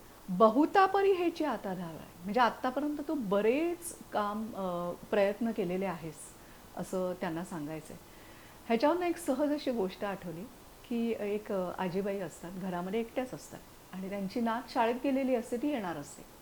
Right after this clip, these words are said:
आणि, अ, त्या काहीतरी लिहित वाचत असतात काहीतरी, तेवढ्यामध्ये फोन वाजतो आणि म्हणून, अ, त्या ते घ्यायला जातात आणि मग, अ, नंतर मग परत एकदा वाचन सुरुवात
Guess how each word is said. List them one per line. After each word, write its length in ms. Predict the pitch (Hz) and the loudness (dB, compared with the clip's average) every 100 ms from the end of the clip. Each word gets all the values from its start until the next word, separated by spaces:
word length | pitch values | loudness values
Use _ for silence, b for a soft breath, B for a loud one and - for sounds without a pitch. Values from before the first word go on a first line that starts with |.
| - B B B B B B - | -20 B B B B B B -2
आणि, 480 | 220 233 269 311 320 | 4 6 6 6 6
अ, 500 | 302 269 262 254 247 233 - - - - - - | 6 4 4 2 0 -4 -8 -20 -20 -20 -4 4
त्या 120 | 302 | 6
काहीतरी 560 | 359 349 349 381 - | 6 6 8 6 8
लिहित 440 | 233 240 277 - - | 6 6 2 -2 2
वाचत 400 | 233 214 269 277 | 4 4 2 2
असतात 260 | 269 - | 0 0
काहीतरी, 440 | 202 - 170 175 233 - - - - | -2 -4 -6 -6 -8 -10 -18 -20 -4
तेवढ्यामध्ये 500 | 214 208 226 240 240 | 0 2 2 0 0
फोन 340 | 254 - 240 285 | 2 4 6 4
वाजतो 360 | 233 180 - 202 - B B B B B B - - | 0 -2 -8 -12 -12 B B B B B B -20 -6
आणि 220 | 202 202 | 0 2
म्हणून, 540 | 233 277 269 294 285 285 | 6 8 8 8 8 8
अ, 420 | 269 254 240 233 233 - | 6 4 2 0 2 4
त्या 220 | 240 254 | 6 6
ते 420 | 247 262 262 254 | 4 4 4 2
घ्यायला 460 | 196 208 202 208 226 | 0 2 4 4 2
जातात 340 | 240 233 185 - - - - - - | 0 -2 -4 -6 -16 -20 -20 -10 -4
आणि 320 | 185 190 208 | -2 -2 -2
मग, 380 | 208 208 208 214 | 0 0 0 0
अ, 520 | 208 208 202 208 208 208 - B B B B - | 0 0 -4 -4 -6 -8 -10 B B B B -10
नंतर 460 | 220 220 214 214 240 | -4 0 0 2 4
मग 180 | 254 254 | 2 0
परत 440 | 254 - 262 311 | 0 6 8 8
एकदा 200 | 302 262 | 4 6
वाचन 320 | 269 233 247 | 6 4 2
सुरुवात 320 | 240 254 220 | 0 0 2